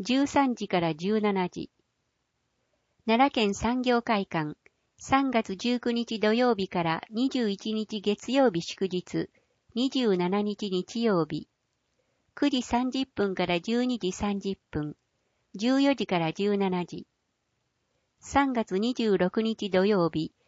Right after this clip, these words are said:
十三時から十七時。両会場とも、武田モデルナ社製ワクチン。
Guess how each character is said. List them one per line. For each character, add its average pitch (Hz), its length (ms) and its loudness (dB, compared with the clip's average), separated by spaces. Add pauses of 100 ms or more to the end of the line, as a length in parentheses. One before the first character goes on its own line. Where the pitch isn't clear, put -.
(200)
十 254 260 0
三 269 280 0
時 180 120 -6
か 170 120 -2
ら 160 140 -2
十 202 240 0
七 180 300 -2
時。 - 220 -12 (960)
両 226 320 4
会 220 280 0
場 220 220 0
と 208 140 0
も、 190 240 0 (400)
武 247 360 0
田 233 280 2
モ 185 160 0
デ 226 160 2
ル 247 100 0
ナ 233 140 0
社 226 180 -2
製 208 300 0
ワ 196 120 0
ク - 140 -16
チ 147 160 -6
ン。 - 60 -8